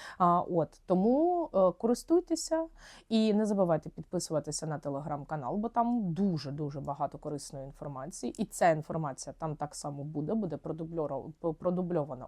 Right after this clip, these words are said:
у тексті, щоб вам було зручніше. Ну, от, не забувайте підписуватися на Instagram, бо там у мене є всякі цікаві психологічні пости з підкавирочкою.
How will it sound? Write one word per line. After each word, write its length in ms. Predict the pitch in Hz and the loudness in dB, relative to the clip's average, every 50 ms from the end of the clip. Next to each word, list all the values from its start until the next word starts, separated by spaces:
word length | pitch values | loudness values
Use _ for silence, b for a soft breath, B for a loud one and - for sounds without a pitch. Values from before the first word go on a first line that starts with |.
| - | -2
у 80 | - 247 | -2 -2
тексті, 480 | - - 165 156 - - - - 254 | 0 0 -4 -4 -4 -12 -10 -8 -8
щоб 180 | 247 - 240 208 - | -6 -6 -6 0 6
вам 200 | 220 214 208 202 | 6 6 6 6
було 240 | 190 202 196 202 196 | 2 0 0 0 -2
зручніше. 640 | 190 190 196 - - - 190 180 175 175 - - - B B B B B B B B - | -2 -6 -8 -8 -8 -6 -6 -6 -6 -6 -8 -14 -16 B B B B B B B B 0
Ну, 180 | 214 208 196 | 2 4 4
от, 180 | 180 160 156 - | 4 2 2 2
не 160 | 208 247 233 | 2 2 2
забувайте 460 | 175 175 160 170 160 147 131 127 - | 2 0 -2 -2 -4 -4 -4 -6 -8
підписуватися 840 | - - - - - 165 170 - - 170 165 - - 151 - - 165 | -16 -20 -16 -12 -10 -10 -8 -8 -6 -8 -8 -6 -6 -8 -6 -4 -2
на 160 | 185 226 233 | 0 0 0
Instagram, 580 | 170 147 - - - - 135 151 143 123 110 | 0 -2 -4 -8 -6 -4 -4 -2 -2 -4 -4
бо 180 | 120 131 131 180 | -6 -6 -8 -6
там 220 | - - 214 214 | -4 -2 -2 0
у 40 | 214 | 0
мене 300 | 208 208 214 214 202 202 | 0 0 0 0 -2 -2
є 140 | 190 185 190 | -4 -4 -6
всякі 460 | 180 - - - 180 175 - - 185 | -8 -8 -6 -4 -4 -4 -4 -6 -8
цікаві 520 | 175 - - 180 - - 180 170 165 175 170 | -8 -6 -8 -8 -4 0 0 0 0 0 -4
психологічні 1300 | - - - - 285 262 - - 277 262 247 247 220 175 196 185 156 - - - - - 202 202 202 202 | -6 -6 -4 -2 -2 0 4 4 6 8 8 6 6 4 2 0 0 -4 -10 -12 -6 0 2 4 4 4
пости 480 | 190 - - 196 190 - - - - 208 | 4 2 0 -2 -2 -2 -6 -2 -2 -2
з 140 | - - - | -2 -4 -10
підкавирочкою. 1300 | - - - - - - 196 185 170 170 180 170 175 175 - - - - - - - - 185 175 185 | -6 -6 -8 -4 2 2 2 4 4 2 2 2 2 0 -2 -4 -14 -14 -14 -10 -4 -2 -2 -2 -2